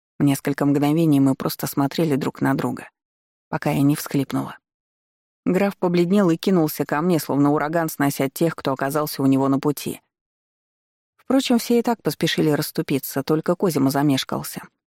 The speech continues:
Рой махнул рукой, и принц отлетел в сторону.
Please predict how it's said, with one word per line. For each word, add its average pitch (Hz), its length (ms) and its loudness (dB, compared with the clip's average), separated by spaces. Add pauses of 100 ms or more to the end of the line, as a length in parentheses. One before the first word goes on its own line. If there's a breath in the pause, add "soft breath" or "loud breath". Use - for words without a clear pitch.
(440)
Рой 156 220 2
махнул 143 380 0
рукой, 156 280 0
и - 40 -4
принц 143 300 -2
отлетел 143 340 -2
в - 80 -8
сторону. 127 420 -6